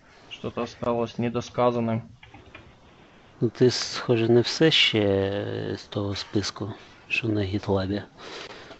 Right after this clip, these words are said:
Speaker 2: пройшов, да?
Speaker 1: Хабі?
Speaker 2: А, чи
Speaker 1: Мгм.
Speaker 2: Ага.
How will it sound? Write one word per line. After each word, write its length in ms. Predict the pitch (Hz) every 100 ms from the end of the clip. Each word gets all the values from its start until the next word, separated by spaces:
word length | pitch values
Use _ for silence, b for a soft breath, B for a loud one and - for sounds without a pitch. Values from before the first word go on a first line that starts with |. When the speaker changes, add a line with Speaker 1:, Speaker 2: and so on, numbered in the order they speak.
| -
Speaker 2:
пройшов, 440 | - 104 - - 104
да? 60 |
Speaker 1:
Хабі? 300 | 185 190 - - - - - - - - -
Speaker 2:
А, 180 | 120 101
чи 140 | - 175
Speaker 1:
Мгм. 420 | 156 165 170 208 - - -
Speaker 2:
Ага. 300 | 107 98